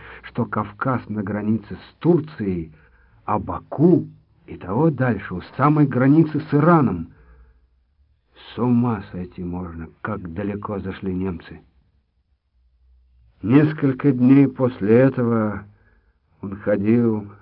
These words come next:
что-то делал, разговаривал или молчал, а из его сознания не исчезал болезненный до спазмы в мозгу вопрос: «Как Сталинград?» Впрочем, он уже знал, что судьба этого города решена,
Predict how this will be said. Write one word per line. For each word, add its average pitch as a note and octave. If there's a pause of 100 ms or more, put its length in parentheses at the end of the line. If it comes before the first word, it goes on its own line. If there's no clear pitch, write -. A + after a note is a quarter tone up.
(460)
что-то F#2
делал, G2+
разговаривал G2+
или F#2+
молчал, G#2 (840)
а F2
из E2+
его F#2+
сознания G2+
не G#2
исчезал G#2+
болезненный A2+
до A2 (100)
спазмы B2
в G2+
мозгу A2
вопрос: A2+ (240)
«Как A#2+ (140)
Сталинград?» G#2+ (1400)
Впрочем, G2+
он G2+
уже G2
знал, G#2
что G2+
судьба G#2
этого G2
города G2
решена, G#2+